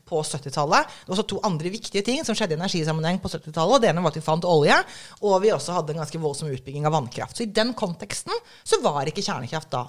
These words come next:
nødvendig. Men i dag, og dette er også utrolig viktig med hva som skjer videre fremover nå, fordi i dag så kommer da spørsmål om kjernekraft nettopp fra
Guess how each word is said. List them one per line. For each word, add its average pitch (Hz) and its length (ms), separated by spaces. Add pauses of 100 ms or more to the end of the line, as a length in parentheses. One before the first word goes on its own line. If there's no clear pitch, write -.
nødvendig. 151 420 (300)
Men 285 420
i 247 80
dag, 226 240
og 262 80
dette 220 140
er 254 60
også 247 120
utrolig 202 300
viktig 180 240
med 185 160
hva 151 180
som 202 140
skjer 180 400
videre 165 240
fremover 165 400
nå, 277 140 (360)
fordi 214 200
i 220 160
dag 208 400 (160)
så - 160 (100)
kommer 160 540
da 160 140 (100)
spørsmål - 480
om 175 100
kjernekraft 160 540
nettopp 165 380 (280)
fra 160 200